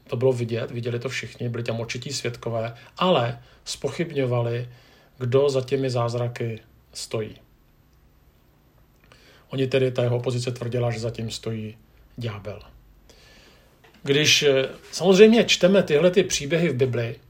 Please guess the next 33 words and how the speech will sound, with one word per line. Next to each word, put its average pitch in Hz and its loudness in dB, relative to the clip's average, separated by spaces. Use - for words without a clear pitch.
nebo 131 2
je 165 4
slyšíme, 123 -4
tak 147 -4
si - 0
jako 147 0
správní, 143 0
racionální 131 -2
Evropané 131 -2
řekneme, 127 -2
že 117 -4
to 120 -4
je 117 -2
prostě - -12
úplně 110 -8
mimo. 101 -12
Že 117 -12
to 127 -4
je 131 0
jako 120 -6
něco 120 -4
na 123 -2
úrovni 123 -2
pohádek. 110 -10
Řekneme 139 2
si, 139 6
že 127 -4
tady 131 2
ta 135 2
doba 131 4
už 131 0
je 139 2
pryč. 123 -6